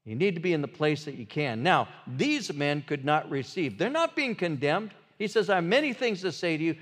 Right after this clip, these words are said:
You're just not ready." And some of us are just not ready. That's just a fact. Some of us are just not ready. And you know what? I feel strongly about this because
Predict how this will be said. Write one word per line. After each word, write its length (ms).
You're 160
just 460
not 280
ready." 360
And 100
some 260
of 120
us 200
are 80
just 320
not 200
ready. 340
That's 180
just 220
a 60
fact. 580
Some 260
of 140
us 160
are 80
just 240
not 180
ready. 300
And 120
you 120
know 100
what? 300
I 120
feel 160
strongly 560
about 400
this 280
because 340